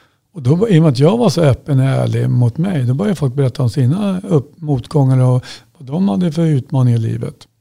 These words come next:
Och sen när vi gjorde det, då började vi t-, ta reda på, "Vad vill vi då?" Och så började vi prata om det. "Vad vill vi?" "Ja, men vi vill ju faktiskt bli Sveriges bästa säljkår i det här fallet." Det är klart att vi pratar om just sälj.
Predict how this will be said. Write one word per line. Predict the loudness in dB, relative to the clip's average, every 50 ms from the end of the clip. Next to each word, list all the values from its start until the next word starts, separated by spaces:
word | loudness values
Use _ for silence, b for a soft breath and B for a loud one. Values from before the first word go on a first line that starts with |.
| _ _ _
Och | -20
sen | -8 -4 -2
när | 0 0
vi | 2
gjorde | 2 2 0 0 0
det, | 0 0
då | 0 0
började | 0 0 0 0
vi | -2 -4
t-, | -4 -8 -18 -20 -20 _ _ _ _
ta | 0 2
reda | 4 4 2
på, | 2 0 -2 0
"Vad | 2 4 4 4
vill | 2 0 -2 -2 -4
vi | -4 -4
då?" | -4 -4 -6 -8 -12 _ _ _ _ _ _ _ _ _ _ _ _ _ _ _ -20 -16 _
Och | -8 -4
så | -2
började | 0 2 2
vi | 2 4
prata | 2 2 2 4 4
om | 4
det. | 4 2 2 0
"Vad | 0 0 0 0
vill | -2 -2 -2 -2
vi?" | -2 -4 -4
"Ja, | -4 -2 0
men | 2 2 4
vi | 4 2 4
vill | 2 2 2 0 0
ju | -2 0
faktiskt | 0 0 0 -2 -4
bli | -4 -4 -6 -8
Sveriges | -8 -4 -2 -2 -2 -2 -2
bästa | -4 -4 -4 -4 -6 -6
säljkår | -4 -4 -6 -6 -6 -6 -4 -2
i | -2
det | -2
här | -2
fallet." | -4 -6 -10 -10 -10 -12 -14 -18 _ _ _ _ _ _ _ _ _ _
Det | -12 -4
är |
klart | 0 2 4 4
att | 4 4
vi | 4 0 0 -2 -6 b b b b b b -8
pratar | -2 0 0 0 0 -2 -2 0
om | 0 2
just | 2 0 -2 -6 -10
sälj. | -6 -6 -4 -4 -4 -8 -12 -12 -14 -16